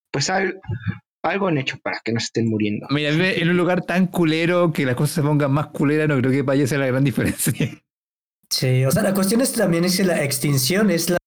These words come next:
Speaker 3: es la norma. Piensa que, "Ay, se están extinguiendo". Y si no, un pu-, putero de animales se están muriendo por nosotros y por los gatos, ¿no? <laughs> Pero,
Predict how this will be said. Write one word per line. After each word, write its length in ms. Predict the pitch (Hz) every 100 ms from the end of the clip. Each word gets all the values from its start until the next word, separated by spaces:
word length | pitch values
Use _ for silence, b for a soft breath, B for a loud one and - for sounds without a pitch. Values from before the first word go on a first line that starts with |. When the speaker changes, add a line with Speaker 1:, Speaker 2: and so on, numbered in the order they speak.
| _ _ 220
Speaker 3:
es 220 | 151 208
la 100 | 156
norma. 380 | 131 165 127 123 _ _ _ _ -
Piensa 200 | 139 143 127
que, 120 | 143 160 -
"Ay, 140 | 165
se 100 | 165
están 220 | - 170
extinguiendo". 840 | 180 180 143 135 143 147 160 202 - B _ _ -
Y 60 |
si 120 | 170 202
no, 120 | 151
un 120 | 139
pu-, 220 | 151 160
putero 240 | 151 135 151
de 80 | 147
animales 260 | 143 143
se 60 | -
están 140 | 139
muriendo 260 | 139 135 131
por 160 | 127
nosotros 360 | 127 131 135 151
y 40 | 127
por 140 | 131
los 180 | 123 127
gatos, 400 | 156 - 127 143
¿no? 120 | 196
<laughs> 120 | 196
Pero, 380 | 214 - 214